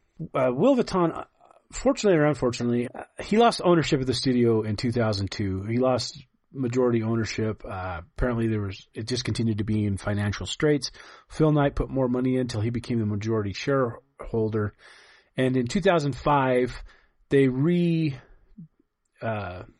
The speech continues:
reorganized the studio as Leica Studios, um, which originally had two divisions, one to do, to work on feature films and the other one to work on commercial projects, uh,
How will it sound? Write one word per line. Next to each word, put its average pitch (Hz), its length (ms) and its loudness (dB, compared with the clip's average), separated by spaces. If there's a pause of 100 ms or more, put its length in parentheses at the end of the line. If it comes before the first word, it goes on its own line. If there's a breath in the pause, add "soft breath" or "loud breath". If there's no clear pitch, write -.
(360)
reorganized 139 580 2
the 113 60 -4
studio 117 500 2
as 107 240 -4
Leica 110 300 -2
Studios, 95 760 -4 (800 soft breath)
um, 104 460 -4 (180)
which 135 240 0
originally 160 380 4
had 131 200 0
two 151 160 0
divisions, 113 480 0
one 131 260 0
to 120 120 -6
do, 117 140 -6
to - 140 -6
work 120 180 -2
on 107 100 0
feature 113 280 -4
films 110 320 -2
and 107 80 0
the 107 60 2
other 110 120 2
one 107 180 0
to 104 140 -6
work 104 340 -4
on 95 480 -4 (460 soft breath)
commercial 123 400 0
projects, 95 720 -6 (320)
uh, 98 280 -8